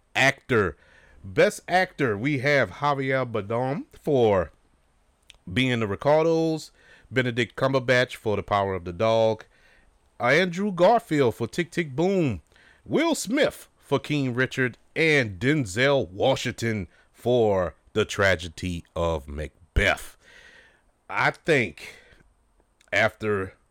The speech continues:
many tries, we're finally gonna see Will Smith win Best Actor for portraying Richard Williams in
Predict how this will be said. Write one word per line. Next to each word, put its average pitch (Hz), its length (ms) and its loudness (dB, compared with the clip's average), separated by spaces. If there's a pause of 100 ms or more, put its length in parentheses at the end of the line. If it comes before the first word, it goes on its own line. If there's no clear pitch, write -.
(680)
many 254 600 0
tries, - 840 0 (520)
we're 170 360 6
finally 151 560 0
gonna 127 360 -2
see 85 560 -8 (180)
Will 123 400 0
Smith 104 680 -6 (680)
win 82 580 -2 (180)
Best 104 440 0
Actor 82 580 -4 (560)
for 98 340 -2
portraying 90 760 -6
Richard 85 400 -8 (100)
Williams 73 680 -8 (120)
in 90 400 -2